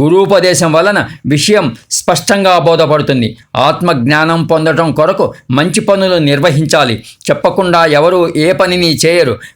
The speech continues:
కాబట్టి గురు శుశ్రూష చేసి ఉపదేశం పొంది యథావిధిగా కర్మ చేస్తూ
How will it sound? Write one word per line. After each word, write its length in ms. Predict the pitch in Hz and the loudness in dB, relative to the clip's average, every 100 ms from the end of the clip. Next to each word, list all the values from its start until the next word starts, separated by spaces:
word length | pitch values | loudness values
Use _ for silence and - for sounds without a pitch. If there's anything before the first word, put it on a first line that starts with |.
| - | -2
కాబట్టి 520 | 151 170 185 156 - _ 120 | 0 0 -2 -4 -6 _ -2
గురు 160 | 160 190 | 0 0
శుశ్రూష 580 | 180 170 - 185 208 190 170 175 | -2 -4 -4 -2 0 0 0 0
చేసి 340 | 165 196 117 - - | 0 -2 -4 -6 -4
ఉపదేశం 580 | 131 190 196 180 180 | 0 0 2 0 0
పొంది 480 | 143 165 196 151 - - | 0 -2 0 -4 -6 -4
యథావిధిగా 640 | 143 156 190 190 190 175 170 | 0 2 2 2 2 2 2
కర్మ 320 | 156 156 190 - | 0 0 0 0
చేస్తూ 360 | 196 - 156 | -2 -2 -4